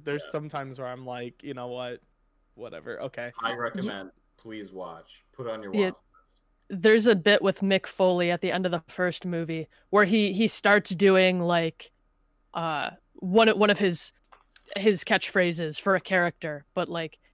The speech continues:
Speaker 3: if you know anything about Mick Foley, y-, you know the faces of Foley. He's played, like, a ton of different characters. So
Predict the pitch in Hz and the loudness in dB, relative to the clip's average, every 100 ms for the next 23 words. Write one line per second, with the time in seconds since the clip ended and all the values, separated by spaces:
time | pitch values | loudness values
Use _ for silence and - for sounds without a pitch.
0 | - 185 190 190 180 196 180 180 180 - | -8 0 4 4 4 2 4 4 2 2
1 | 196 180 175 170 175 170 160 165 170 175 | 6 6 4 -2 -6 -14 -14 -12 -8 0
2 | 190 180 - 214 214 208 185 185 - 208 | 0 0 2 2 4 0 0 0 4 4
3 | 180 170 185 - 208 170 170 147 _ _ | 4 -2 -6 0 0 2 -4 -8 _ _
4 | _ 180 175 - - 190 202 180 160 175 | _ -2 -2 -6 2 4 6 4 2 -2
5 | 165 - 175 170 - 160 147 _ _ _ | -2 -2 -2 -2 -4 -12 -12 _ _ _
6 | - 190 170 | -2 0 0